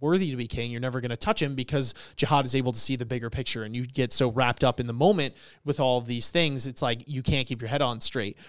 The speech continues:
which on an analytical sense make, you know, makes sense. But I do think it's interesting how Caliban, and I'm sure we'll have, we have questions about him,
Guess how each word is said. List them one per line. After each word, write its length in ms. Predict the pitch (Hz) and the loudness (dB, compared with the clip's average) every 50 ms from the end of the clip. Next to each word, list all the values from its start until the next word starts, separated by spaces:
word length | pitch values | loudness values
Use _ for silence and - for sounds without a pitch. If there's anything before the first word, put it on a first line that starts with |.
| - - - - | -20 -16 -4 2
which 400 | 143 151 135 - - - - - _ - | 2 4 4 4 0 -2 -2 -4 _ 0
on 320 | 151 139 131 131 127 120 - _ - | 2 2 2 2 0 -4 -6 _ -4
an 100 | 135 131 - | -4 -2 0
analytical 520 | 156 165 156 131 143 202 285 - - 156 | -2 0 0 2 2 2 2 2 0 -2
sense 360 | 135 - - 139 131 123 - - | 0 0 0 0 -2 -2 -4 -2
make, 240 | 139 131 131 127 - 165 | -2 0 0 -2 -4 -8
you 180 | 156 135 139 | -6 -2 0
know, 160 | 131 123 117 | 0 0 0
makes 300 | 113 123 135 135 127 - | 0 0 0 0 2 0
sense. 420 | - - 196 208 185 127 123 - - - - - - _ | 2 4 4 4 4 2 0 -4 -6 -8 -12 -18 -6 _
But 100 | - 151 | 0 2
I 60 | - | 2
do 160 | 147 170 185 | 2 2 2
think 160 | - 180 160 | 2 2 2
it's 140 | 151 143 - | 0 0 -2
interesting 420 | 180 185 - 175 - - 147 135 | -2 -2 -2 -2 0 0 0 -2
how 320 | 131 117 147 139 131 131 131 | -2 0 2 2 2 2 2
Caliban, 720 | - - - 151 175 185 151 127 127 117 117 120 127 147 - - - - - _ _ _ | 0 2 4 4 4 4 4 2 2 0 0 0 -2 -6 -8 -12 -20 -20 -20 _ _ _
and 140 | - 131 135 | -4 -2 -2
I'm 80 | 135 131 | -2 0
sure 180 | - 165 156 | 0 0 2
we'll 140 | 151 139 131 | 2 2 2
have, 120 | 135 127 - | 0 0 -2
we 160 | 151 147 143 | -2 0 2
have 100 | 143 139 | 2 2
questions 320 | - - 160 147 143 135 117 | 4 2 2 2 2 -2 0
about 180 | 127 120 117 | 0 0 2
him, 280 | 123 185 190 180 160 | 2 2 2 2 0